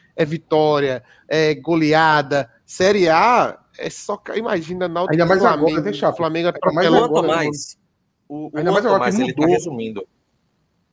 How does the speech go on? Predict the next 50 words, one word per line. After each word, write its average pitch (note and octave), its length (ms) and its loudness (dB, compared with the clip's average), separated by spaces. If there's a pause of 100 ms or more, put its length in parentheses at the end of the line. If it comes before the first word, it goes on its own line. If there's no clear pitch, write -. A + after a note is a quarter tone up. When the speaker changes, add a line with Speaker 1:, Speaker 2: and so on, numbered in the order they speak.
(1200)
Speaker 3:
Fala D3+ 160 0
aí, B2+ 80 0
Atos. G#2 200 -6
Speaker 2:
Não, F#3+ 120 -2
só F#3 120 -8
queria, G3+ 320 -6
só G#3+ 140 -12
queria A3+ 140 -6
dizer F3+ 160 -4
pra F3+ 120 -2
Chapo - 240 -2
que - 80 -10
mudou, E3 360 0
né? D3+ 100 -2
Porque E3 220 -8
quando F#3 180 -8
a F3+ 40 -4
gente F#3+ 180 -8
disputou E3+ 400 -4
a D3+ 40 2
Série C3 320 -2
A E3 220 4
em, C#3 320 -6 (580)
em B2+ 100 -8
dois B2 180 -2
mil B2+ 140 -4
e - 20 -10
doze, B2+ 560 0
dois A#2+ 160 -4 (500)
mil B2+ 100 -4
e - 40 -8
treze C3+ 500 0
e A#2+ 220 -6
em A2+ 100 -6
dois A#2 220 -2
mil B2+ 220 -4
e - 540 -14
sete D3 280 0
a - 20 2
dois C3 180 4
mil C3 100 2
e - 20 2
nove, D3 380 2 (760)
já D#3+ 200 2
tinha A#3 300 2
essa C4+ 180 2
visão E3+ 340 0
que G#3 140 -2
o A#3 80 2
Náutico F#3 420 0